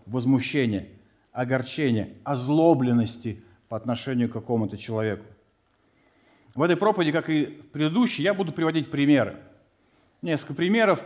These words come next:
от обычных, таких житейских проявлений зависти до криминальных.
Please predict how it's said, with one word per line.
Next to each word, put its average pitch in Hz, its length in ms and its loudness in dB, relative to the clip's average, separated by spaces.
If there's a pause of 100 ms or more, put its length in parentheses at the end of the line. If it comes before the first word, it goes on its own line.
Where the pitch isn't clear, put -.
(320)
от 160 320 -2
обычных, 175 840 -2 (360)
таких 123 240 -10
житейских 151 640 -2
проявлений 147 460 2
зависти 123 420 0
до 127 360 2 (480)
криминальных. 127 640 4